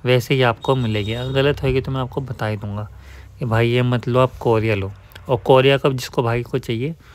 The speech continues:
कोरिया भी आपको दे देंगे। ये देखो नीचे से आपको निकाल के दिखाता हूँ मैं, ऐसी क्वालिटी आपको मिलेगी।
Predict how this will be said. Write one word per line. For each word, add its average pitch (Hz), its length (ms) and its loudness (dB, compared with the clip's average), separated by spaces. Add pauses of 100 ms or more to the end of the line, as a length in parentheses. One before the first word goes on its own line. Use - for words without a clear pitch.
(260)
कोरिया 123 340 6
भी 123 120 2
आपको 120 300 0
दे 113 140 0
देंगे। 107 240 -4
ये 110 80 -2
देखो 107 280 -2
नीचे 110 320 -4
से 110 60 -2
आपको 104 240 -4
निकाल 107 300 -4
के 113 80 -2
दिखाता 104 440 -8
हूँ 113 100 -6
मैं, 143 80 -10 (960)
ऐसी 123 260 0
क्वालिटी 113 420 0
आपको 107 320 -4
मिलेगी। 101 480 -4